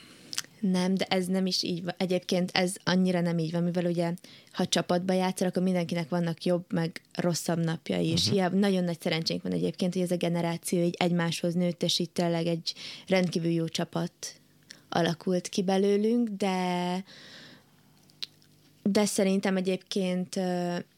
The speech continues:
Speaker 1: még lesz majd olyan korosztály, ami, ami meg fogja ütni, és sőt, akár még túl is szárnyalja. Remélem, túl fogja szárnyalni ennél, mert azért olimpiára is szeretnénk kijutni.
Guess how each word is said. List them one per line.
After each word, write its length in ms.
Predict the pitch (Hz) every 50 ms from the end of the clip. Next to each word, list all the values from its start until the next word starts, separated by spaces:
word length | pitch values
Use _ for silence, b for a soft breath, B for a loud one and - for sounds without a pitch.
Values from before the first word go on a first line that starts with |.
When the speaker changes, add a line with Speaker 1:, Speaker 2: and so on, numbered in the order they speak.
| _ -
Speaker 1:
még 360 | - 196 202 202 185 180 175
lesz 240 | 175 170 160 160 -
majd 180 | - - - -
olyan 180 | - 87 -
korosztály, 580 | - - - - 175 - - - 180 170 170 - -
ami, 440 | - 175 170 170 165 165 165 170 185 - -
ami 520 | - 180 175 170 165 165 160 160 160 165 175 180 - _ _ _ _ - -
meg 180 | - 175 165
fogja 360 | - - 170 170 170 170 165 -
ütni, 300 | 175 165 - - 185 180
és 160 | 175 175 -
sőt, 240 | - - 180 175 -
akár 200 | 180 - 180 170
még 120 | 175 170
túl 120 | - 180 170
is 100 | 165 165
szárnyalja. 300 | - - 170 170 170 170
Remélem, 360 | 185 185 185 175 165 165 165
túl 140 | - 175 170
fogja 240 | - 170 165 175 165
szárnyalni 420 | - - 175 170 170 170 170 170
ennél, 220 | 170 175 170 175
mert 180 | 175 170 170 180 196 -
azért 220 | - - 180 175 - - -
olimpiára 560 | - 190 185 180 180 170 180 170 165 165 165
is 100 | 170 170
szeretnénk 520 | - - - - 180 170 - 175 170 175 175
kijutni. 680 | - - 185 175 175 175 185 - 190 180 180 180 180